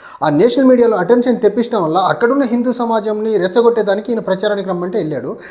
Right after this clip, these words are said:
దాన్ని "రెండు వేల పద్నాలుగు నుంచి నాకు, you know, అవకాశం ఉంది, నేను వెళ్ళలేదు" అని చెప్పే ప్రయత్నం చేశారు. తర్వాత అక్కడికి వెళ్ళిన తర్వాత బాల్ ఠాకరే గారి ప్రస్తావన ఈయన తీసుకొచ్చే ప్రయత్నం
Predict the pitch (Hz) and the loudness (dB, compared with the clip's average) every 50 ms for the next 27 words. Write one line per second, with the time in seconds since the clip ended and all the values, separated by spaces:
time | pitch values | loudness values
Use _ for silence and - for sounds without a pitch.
0 | - - - 180 214 240 233 196 143 135 147 180 190 196 190 185 190 151 147 156 | -14 -8 -4 0 2 2 2 2 2 2 2 4 4 4 4 4 2 0 0 0
1 | 202 208 208 202 190 196 185 185 185 233 214 190 170 180 175 165 160 156 156 165 | 0 2 2 2 2 0 0 0 0 -2 -2 0 0 2 2 2 2 2 0 0
2 | 170 147 143 165 170 208 190 190 190 175 170 170 202 202 180 156 147 147 151 170 | 0 0 0 0 0 0 0 -2 -2 -6 -4 -4 -4 -4 -4 -4 -4 -2 0 2
3 | 180 175 165 165 156 156 156 156 143 - 143 - 139 131 127 - 170 147 143 127 | 2 2 2 0 -2 -6 -8 -8 -8 -8 -6 -4 -4 -4 -2 -2 -4 -4 -6 -6
4 | - - 107 135 208 - - - - - - 165 175 196 208 190 - 190 170 147 | -8 -10 -12 -12 -14 -14 -16 -18 -16 -4 0 2 4 4 4 2 4 4 4 4
5 | 160 190 - - - - - - 156 - 214 180 185 185 175 208 233 233 226 220 | 2 2 -2 -8 -14 -6 -2 0 2 2 2 2 2 2 4 4 4 2 2 2
6 | 196 190 185 180 180 220 214 196 151 135 147 175 196 185 190 185 180 180 175 165 | 2 2 0 -2 -2 0 -2 -2 0 0 0 0 0 0 -2 -2 -2 -2 -2 0
7 | 160 151 - 143 147 147 - 160 147 160 175 160 131 151 156 156 - 156 - - | -2 -2 -2 -6 -8 -6 -4 -4 -4 -2 -4 -4 -4 -6 -6 -6 -6 -6 -6 -6
8 | 135 - 135 127 123 131 123 | -6 -4 -4 -4 -4 -4 -6